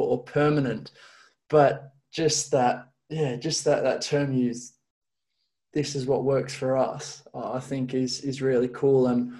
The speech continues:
and, and any moment that anyone out there listening can just sort of apply that to, to their, their own life, any area of their life, and, and just asking themselves that question potentially is,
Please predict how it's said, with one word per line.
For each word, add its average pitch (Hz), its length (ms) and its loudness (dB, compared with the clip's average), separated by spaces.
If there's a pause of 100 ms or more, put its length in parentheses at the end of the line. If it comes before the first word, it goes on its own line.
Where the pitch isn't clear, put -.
(380)
and, 123 340 0
and 139 160 0
any 156 240 2
moment 143 640 4
that 143 340 6 (140)
anyone 165 340 4
out 143 160 6
there 147 160 12
listening 156 500 4
can 139 220 -2
just 143 240 2
sort 147 180 8
of 135 460 4
apply 147 480 6
that 123 380 2 (320)
to, 135 400 0
to - 160 -4
their, 135 440 2 (460)
their 151 220 10
own 214 120 8
life, 131 320 4
any 202 280 6
area 135 340 6
of 131 80 -2
their 135 140 4
life, 123 380 2
and, 139 140 0
and 143 140 0
just 139 220 0
asking 156 400 2
themselves 143 420 2
that - 220 -2
question 139 420 0
potentially 131 560 -2
is, 135 240 -4